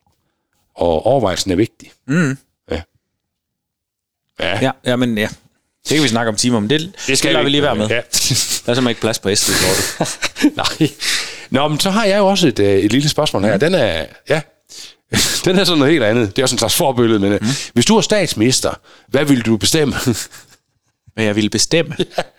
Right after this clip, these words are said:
Speaker 1: Hvad ville du bestemme, simpelthen? Ja.
Speaker 2: Øh, jamen, det hurtige svar vil egentlig bare være, at jeg vil bestemme, at vi ikke skal være, at det ikke er, hvad sådan noget,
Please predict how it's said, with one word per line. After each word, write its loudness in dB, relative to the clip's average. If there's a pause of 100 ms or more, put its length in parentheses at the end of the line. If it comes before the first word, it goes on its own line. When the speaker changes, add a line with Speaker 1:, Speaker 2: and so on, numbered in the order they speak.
(640)
Speaker 1:
Hvad 2
ville -2
du -4
bestemme, -2
simpelthen? -6 (180)
Ja. 0 (1160)
Speaker 2:
Øh, 0 (2250)
jamen, -2
det 2
hurtige 2
svar 0
vil -8
egentlig -4
bare -2
være, 0
at 0
jeg 0
vil -4
bestemme, -4
at -8
vi 2
ikke -4 (480)
skal 0
være, -2
at -6
det -10
ikke 2
er, 0 (340)
hvad -6
sådan -4
noget, 0